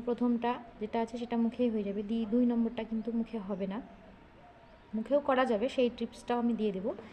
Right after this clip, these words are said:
তিন নম্বরটাও মুখেও করা যাবে, এমনিও ডিটেলসও করা যাবে, চার নম্বরটাও তাই।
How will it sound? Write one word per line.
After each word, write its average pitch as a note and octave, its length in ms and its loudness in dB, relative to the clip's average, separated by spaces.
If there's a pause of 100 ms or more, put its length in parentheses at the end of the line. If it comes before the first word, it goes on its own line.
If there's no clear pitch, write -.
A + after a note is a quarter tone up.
(680)
তিন B3+ 180 4
নম্বরটাও B3+ 440 4
মুখেও B3+ 260 6
করা B3 200 4
যাবে, B3 220 4
এমনিও A#3 300 4
ডিটেলসও A3+ 420 0
করা A3 160 4
যাবে, A3 200 -2
চার G#3 200 2
নম্বরটাও A3 460 -2
তাই। G3 100 -2